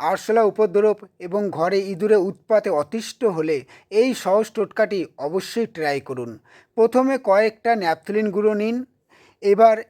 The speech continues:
এই ন্যাপথলিনগুলো মিক্সিতে অথবা শিলনোড়ায় ভালো করে গুঁড়ো করুন। তারপর ন্যাপথলিন গুঁড়োর সাথে এক চামচ চিনি ও এক চামচ সর্ষের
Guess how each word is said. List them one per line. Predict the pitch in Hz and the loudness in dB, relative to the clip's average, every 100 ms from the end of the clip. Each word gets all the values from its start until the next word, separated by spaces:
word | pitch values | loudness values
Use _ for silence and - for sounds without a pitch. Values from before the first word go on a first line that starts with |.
| - | -8
এই | 196 220 214 _ _ - | -6 -4 -8 _ _ -12
ন্যাপথলিনগুলো | 175 190 - 277 277 208 175 196 175 | -8 -8 -4 0 0 0 0 -2 0
মিক্সিতে | 202 - 277 269 285 151 170 | -2 -2 -4 2 2 2 -2
অথবা | 220 220 202 | 0 2 0
শিলনোড়ায় | - 226 240 233 160 113 113 - | -2 -2 0 2 2 -2 -6 -4
ভালো | 180 240 254 247 | 0 2 2 2
করে | 226 226 190 117 _ _ - | 4 4 2 -4 _ _ -20
গুঁড়ো | 147 202 240 233 | -8 -2 0 0
করুন। | 180 143 120 - - | -2 -8 -10 -16 -4
তারপর | 156 170 202 196 170 | -2 -2 -2 -4 -2
ন্যাপথলিন | 165 165 190 196 196 147 | -4 -4 -4 -2 -2 -4
গুঁড়োর | 160 190 185 - | -2 -2 -2 -6
সাথে | 160 147 165 196 - - _ | -4 -4 -6 -8 -10 -20 _
এক | 185 226 - - | -2 -2 -2 0
চামচ | 262 269 262 - _ | 2 2 -2 -4 _
চিনি | 226 226 247 254 - | -4 -2 0 -2 -2
ও | 202 - - 185 | -2 -2 -4 -4
এক | 190 _ | -4 _
চামচ | 214 208 226 214 - | -2 0 0 -4 -6
সর্ষের | 180 - 220 | -8 -2 -4